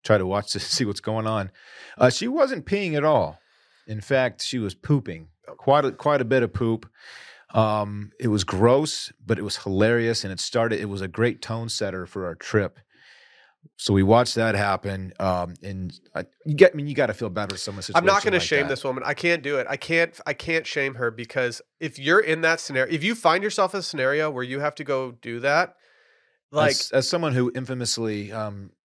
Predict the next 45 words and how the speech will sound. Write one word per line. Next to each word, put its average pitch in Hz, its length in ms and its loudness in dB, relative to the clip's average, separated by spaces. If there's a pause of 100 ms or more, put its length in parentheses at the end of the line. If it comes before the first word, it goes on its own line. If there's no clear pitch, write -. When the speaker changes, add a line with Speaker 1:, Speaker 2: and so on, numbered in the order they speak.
(240)
Speaker 1:
shat 117 400 2
himself 104 540 -6
on 107 140 -10
a 95 60 -10
road 113 220 -2
trip 104 320 -8 (300)
and 92 220 -2
wrote 117 160 6
about 92 280 -4
it, 110 100 -10 (320)
uh, 135 380 2
I, 139 80 0
I 135 60 0
can 131 220 -6
only 123 200 -4
empathize 107 500 -4
with 101 140 -8
this 95 220 -8
young 98 200 -2
lady 95 260 0
'cause - 320 -4
that's 208 160 4
a, 160 60 -6
that's 156 220 -2
a 151 40 -2
tough 147 200 -2
situation. 120 640 -2 (580)
She - 160 -2
did 113 160 8
her 151 80 6
business 135 500 -2 (100)
sh- - 140 -16
Speaker 2:
Mm-hmm. 123 160 -12 (480)
Speaker 1:
real 131 140 10
quick, 135 480 0 (220)
pulled 139 200 2
her 143 80 2
pants 135 360 -4
up, - 260 0 (160)
head 127 200 4
down, 123 360 0 (340)
and 92 80 -4
just 90 280 0
walked 92 300 -4
off. - 320 -14